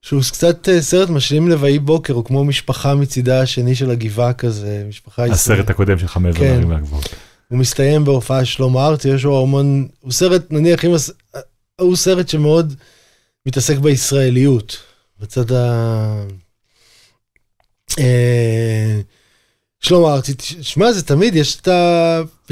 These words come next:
Speaker 1: דבר ראשון, שלמה ארצי הוא אומן ענק. כאילו, אין,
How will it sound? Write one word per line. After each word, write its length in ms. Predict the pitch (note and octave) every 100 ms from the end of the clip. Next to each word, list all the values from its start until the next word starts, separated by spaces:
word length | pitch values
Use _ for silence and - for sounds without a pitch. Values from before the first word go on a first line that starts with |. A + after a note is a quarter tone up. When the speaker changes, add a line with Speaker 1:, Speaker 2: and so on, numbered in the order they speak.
| C#3 -
Speaker 1:
דבר 180 | D#3 G3+
ראשון, 280 | A#3 A3+ F#3+
שלמה 220 | F3 E3+
ארצי 220 | D#3 D#3
הוא 200 | D3 D3
אומן 280 | C3 C3 C3
ענק. 520 | B2 A2+ G2+ - - - _
כאילו, 220 | F3 F#3+
אין, 300 | F3 F3+ G3